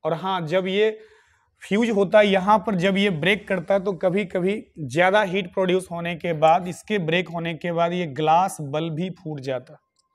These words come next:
ये स्थिति भी उत्पन्न होती है। ऐसे भी और भी applications हैं electric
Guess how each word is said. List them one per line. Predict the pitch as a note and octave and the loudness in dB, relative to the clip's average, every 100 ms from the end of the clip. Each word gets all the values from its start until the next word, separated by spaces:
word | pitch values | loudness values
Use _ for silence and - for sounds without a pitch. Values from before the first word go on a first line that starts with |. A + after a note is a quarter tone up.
| _ _ _ D#3 | _ _ _ -2
ये | E3 | 0
स्थिति | F#3+ F#3+ D#3+ F#3 | 0 -4 -4 0
भी | F#3 | 0
उत्पन्न | E3+ - F3+ E3+ | -2 -8 -8 -6
होती | D#3 E3+ | -6 -6
है। | E3 E3+ _ _ _ _ _ _ _ _ F3+ | -8 -10 _ _ _ _ _ _ _ _ 4
ऐसे | G3 G3 A#3 A#3 A#3 - F3 | 4 8 10 10 6 -4 2
भी | F#3 B3 - F#3+ | 4 4 2 6
और | G#3 A#3+ | 8 8
भी | A3+ A3+ | 6 4
applications | A3 A3 G#3+ G#3 G#3+ G#3+ G#3+ | 4 4 4 4 2 -4 -2
हैं | G3+ A3 - | -2 -4 2
electric | F#3 F#3+ - G#3+ - _ | 2 2 -4 -4 -4 _